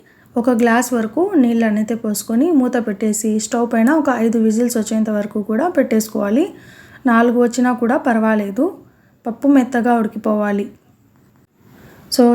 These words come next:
చాలాసేపు నానబెట్టుకున్నాం కాబట్టి పప్పు తొందరగానే ఉడికిపోతుందండి. So పప్పు ఈ విధంగా ఉడికిపోతే సరిపోతుంది మనకు. పప్పు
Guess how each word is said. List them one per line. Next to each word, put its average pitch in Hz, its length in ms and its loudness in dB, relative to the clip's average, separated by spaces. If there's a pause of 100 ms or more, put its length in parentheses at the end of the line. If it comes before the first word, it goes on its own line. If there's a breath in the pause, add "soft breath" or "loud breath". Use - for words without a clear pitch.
చాలాసేపు 262 640 2
నానబెట్టుకున్నాం 233 640 -2 (120)
కాబట్టి 214 340 -4 (100)
పప్పు 226 220 -2 (100)
తొందరగానే 226 640 2
ఉడికిపోతుందండి. 214 840 -2 (920 soft breath)
So 233 220 -2
పప్పు 233 260 0 (280)
ఈ - 100 2
విధంగా 233 380 0
ఉడికిపోతే 226 500 -2 (160)
సరిపోతుంది 220 640 0
మనకు. 208 280 -2 (600 soft breath)
పప్పు 240 200 -2